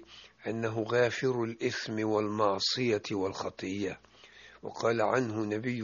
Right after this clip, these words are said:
آخر: "هو صافح عن الذنب". هو يحب أن يغفر، ولكن لا يغفر للإنسان الذي يريد أن يستمر في خطاياه، أو الإنسان الذي لا يريد أن يقبل المسيح في قلبه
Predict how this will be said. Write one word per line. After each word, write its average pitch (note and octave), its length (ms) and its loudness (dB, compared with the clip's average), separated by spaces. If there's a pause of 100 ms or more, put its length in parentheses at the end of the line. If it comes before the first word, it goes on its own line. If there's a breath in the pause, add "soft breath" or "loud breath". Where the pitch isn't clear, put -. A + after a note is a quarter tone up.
(120)
آخر: A2 440 0 (340 loud breath)
"هو G2+ 140 0
صافح A2+ 720 2 (440)
عن G2 140 -2
الذنب". F2 520 -2 (580 loud breath)
هو C#3 120 2
يحب D3 440 2
أن A#2+ 160 6
يغفر، C3 500 2 (680 loud breath)
ولكن A2+ 400 0
لا G#2 160 4
يغفر C#3 460 4
للإنسان G2+ 880 2 (420 loud breath)
الذي G#2+ 480 -2
يريد A2+ 540 2 (140)
أن G2+ 100 2
يستمر A2 640 4
في - 200 -6
خطاياه، F2+ 640 0 (640 loud breath)
أو G#2+ 160 0
الإنسان G#2+ 760 4
الذي G#2 380 0
لا A2 180 2
يريد A2 540 2 (500 loud breath)
أن F#2+ 80 -8
يقبل A2 440 0
المسيح G#2+ 640 -2
في - 200 -4
قلبه G#2 800 0